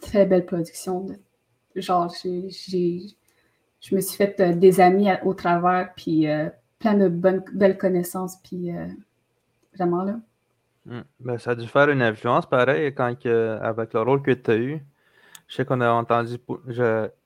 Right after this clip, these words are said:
Speaker 2: la fois que vous êtes allé tourner à Manoine, là, euh, je voyais dans les réseaux sociaux, genre, plein de photos de vous autres, des gens qui vous prenaient en photo de loin ou de proche, puis vous prenaient des selfies avec vous, puis, euh, les jeunes filles, étaient, ils avaient l'air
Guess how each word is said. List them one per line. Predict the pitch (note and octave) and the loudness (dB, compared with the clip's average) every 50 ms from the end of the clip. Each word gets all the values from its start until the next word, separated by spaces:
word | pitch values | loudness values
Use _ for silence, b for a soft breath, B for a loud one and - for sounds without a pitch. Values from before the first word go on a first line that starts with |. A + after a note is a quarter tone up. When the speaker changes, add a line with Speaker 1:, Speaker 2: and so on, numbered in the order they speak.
| _ - | _ -10
Speaker 2:
la | - B2 A#2 | -8 -8 -4
fois | - - C#3+ C#3+ | -2 0 0 0
que | |
vous | C3+ B2+ A#2+ | 0 -2 -2
êtes | B2 A#2+ - | -4 -2 -2
allé | B2+ A#2+ A#2+ | -2 -2 -2
tourner | A#2+ - B2 B2 B2 | -2 -4 -6 -4 -4
à | B2+ C3 | -2 -2
Manoine, | C3 A#2+ A2+ A2 A2 A#2 B2 C3 C3 B2+ B2 | 0 0 -2 -2 -2 -4 -4 -4 -4 -6 -6
là, | A#2+ | -6
euh, | A#2+ A#2+ A#2+ A2+ G#2+ G#2 G2+ G2+ G2+ - G2+ G#2 - - G#2+ G#2+ G#2 | -6 -6 -6 -6 -6 -6 -6 -8 -10 -10 -12 -14 -12 -12 -12 -12 -12
je | G#2+ A2 | -12 -4
voyais | G#2+ A#2 A2 A2+ A#2+ B2 | -2 0 0 2 0 0
dans | B2 B2 A#2 | 0 -2 -2
les | A#2 A2+ | -2 -2
réseaux | G#2+ A2+ A2+ A#2 | -2 -4 -4 -6
sociaux, | A2 - A#2+ A2 G#2+ - - B2+ B2 A#2 | -6 -4 -4 -4 -4 -4 -6 -6 -4 -2
genre, | B2+ A#2+ A2+ - | 0 -2 -2 -2
plein | _ C3 B2+ B2 | _ -4 -4 -4
de | B2+ | -4
photos | B2 _ B2 A#2+ A#2 A#2 - B2+ B2+ B2+ B2 | -6 _ -4 -4 -4 -4 -4 -4 -4 -4 -4
de | A#2 A#2+ | -4 -6
vous | A2+ A2 A2+ A#2 A2+ A2 | -6 -6 -8 -10 -4 0
autres, | A#2 A2+ A#2+ B2 B2 B2 _ _ B B B B B B B B B B B - | 0 0 0 0 -4 -8 _ _ B B B B B B B B B B B -4
des | A2 A#2+ A2+ A2 | -2 0 0 0
gens | G#2+ B2 B2 C3 | 0 0 -2 -2
qui | - - | -4 -4
vous | B2 A#2+ | -6 -4
prenaient | G#2+ - A#2+ A#2+ B2 B2+ | -2 -2 -2 0 2 0
en | B2 | 0
photo | B2 - A#2 A2 A2+ - - B2+ B2+ | -2 -4 -6 -8 -6 -6 -6 -4 -2
de | B2 B2 | 0 0
loin | A#2 A#2 A2+ A#2 A#2 B2 B2 | 0 2 2 2 0 0 0
ou | B2 B2 | -2 0
de | A#2+ A#2+ A2 | 0 0 0
proche, | - A#2+ A2+ A#2 A#2+ B2 - - - _ _ | 0 0 0 0 0 0 -4 -6 -14 _ _
puis | - A#2 | -10 -10
vous | A2+ A2 G#2 - | -8 -10 -10 -10
prenaient | - A#2 A2 A2+ A#2 | -8 -8 -6 -6 -6
des | A#2+ A#2 A#2 | -8 -8 -10
selfies | A2+ - B2 A2+ A2 - - B2 | -8 -6 -6 -6 -4 -2 0 0
avec | A#2+ A2+ A2+ A2 G#2 | 0 0 -2 -4 -8
vous, | G#2+ A2 A#2 C3 | -10 -14 -14 -16
puis, | - - - G#2+ G#2 G#2 G2+ G2+ G2+ G#2 | -14 -12 -10 -10 -8 -8 -10 -10 -8 -8
euh, | G#2+ G#2 | -8 -6
les | G#2 G#2+ | -8 -8
jeunes | G#2+ A2 A2+ G#2+ | -6 -6 -6 -6
filles, | G#2+ - - - | -8 -8 -10 -10
étaient, | B2 - - A2+ G#2+ G#2 | -6 -2 -2 -2 0 0
ils | A2 | -2
avaient | G#2+ G#2 G#2 | -2 -2 0
l'air | G#2 G#2+ | -2 -2